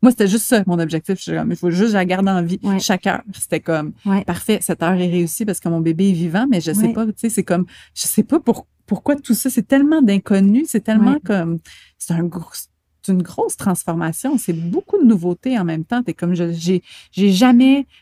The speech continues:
Speaker 1: rien, je sais pas ce que je fais. » Tu sais, moi, c'était vraiment ça, j'avais vraiment l'impression d'être,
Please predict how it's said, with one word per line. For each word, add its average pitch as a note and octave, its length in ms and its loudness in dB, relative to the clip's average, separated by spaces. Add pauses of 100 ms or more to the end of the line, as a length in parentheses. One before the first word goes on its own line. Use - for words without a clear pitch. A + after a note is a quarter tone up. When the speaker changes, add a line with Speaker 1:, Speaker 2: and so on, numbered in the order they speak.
Speaker 1:
rien, F#3 360 -2
je F#3 180 2
sais G#3 180 2
pas C4+ 160 2
ce - 100 -6
que F#3+ 100 0
je - 100 -6
fais. » A3+ 140 0
Tu - 80 4
sais, F4 60 8
moi, C4+ 100 6
c'était D4 160 4
vraiment A3 320 4
ça, C4+ 160 -2
j'avais F#3 280 2
vraiment G#3 260 0
l'impression A#3 500 0
d'être, F#3+ 240 0